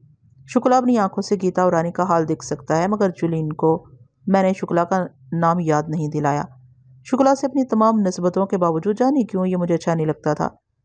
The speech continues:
उसे कुछ कहने का मतलब अपने मामलों में उसे मुदाखलत की दावत देना है, गोया एक सिफारिश के लिहाज में बहुत सी नगुफ्तनियाँ अश्कारा की जाएँ और कदम कदम पर उसे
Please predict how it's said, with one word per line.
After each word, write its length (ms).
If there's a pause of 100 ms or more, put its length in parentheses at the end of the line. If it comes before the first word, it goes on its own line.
(240)
उसे 200
कुछ 180
कहने 240
का 120
मतलब 420
अपने 240
मामलों 460
में 80
उसे 180
मुदाखलत 460
की 200
दावत 300
देना 220
है, 120
गोया 240
एक 100
सिफारिश 460
के 120
लिहाज 380
में 120 (560)
बहुत 300
सी 160 (480)
नगुफ्तनियाँ 880
अश्कारा 380
की 180
जाएँ 240
और 240
कदम 260
कदम 300
पर 160
उसे 260